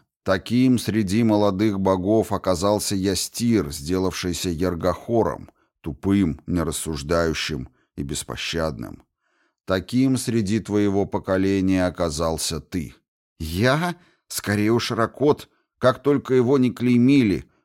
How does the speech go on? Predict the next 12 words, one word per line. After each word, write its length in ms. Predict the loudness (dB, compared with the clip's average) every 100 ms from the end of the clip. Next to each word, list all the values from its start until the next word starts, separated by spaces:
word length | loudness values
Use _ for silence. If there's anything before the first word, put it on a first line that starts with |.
| _
узурпатор 800 | -4 -2 -2 2 4 4 2 -4
показался 640 | -2 -2 0 0 0 -2
бы 140 | -4
почти 420 | -2 -4 -4 -4 -2
комплиментом». 880 | -2 -2 -2 0 0 -2 -6 -8 -16 _ _ _ _ _
«Нет. 640 | -4 -2 -2 -6 -12 -20 -20 _ _ _ -12
Ракот 500 | -10 -8 -4 -4 -2
извергнут, 840 | -6 -4 0 0 0 -4 -6 -8
развоплощен 1080 | -10 -6 -4 -4 -4 -6 -4 -4 -2 -2 -2 -6
и 60 | -6
заточен 800 | -4 -2 -4 -4 -2 -2 -2 -10 _ _
навеки. 680 | -12 -8 -4 -4 -4 -12